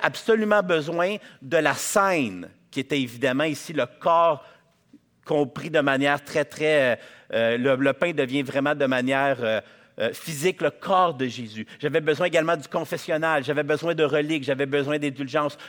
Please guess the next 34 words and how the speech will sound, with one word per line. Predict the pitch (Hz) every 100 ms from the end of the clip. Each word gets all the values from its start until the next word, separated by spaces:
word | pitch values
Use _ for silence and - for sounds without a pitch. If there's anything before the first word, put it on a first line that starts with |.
| -
Tout | 254
ce | 262
que | -
l'Église | 202 240 208 254 277 175
me | 190 175
donnait, | 180 180 175 226 320 - _ _ _ _ - -
j'en | 143 233 220
avais | 196 165 220
besoin | 170 151 233 220 220 247
pour | - 185
avoir | 175 175 175 -
accès | 180 - - 226 196
au | 165
salut. | - 165 160 143 - - -
Donc, | 247 254
l'Église | 220 190 302 285
croyait | - 190 208 254 160
à | 170
l'exclusivité | 220 285 - 240 233 185 180 180 - 226 302 - _ _ _
pour | 202 196
le | 190
salut | - 185 214
de | 156
Jésus, | 180 160 175 285 - -
mais | 190 247
il | 226
ne | 220
croyait | - 233 240 226
pas | 294 277
à |
la | 202
suffisance | - - 302 - 262 208 302 320 202 135
de | 156
Jésus. | 135 143 127 127 117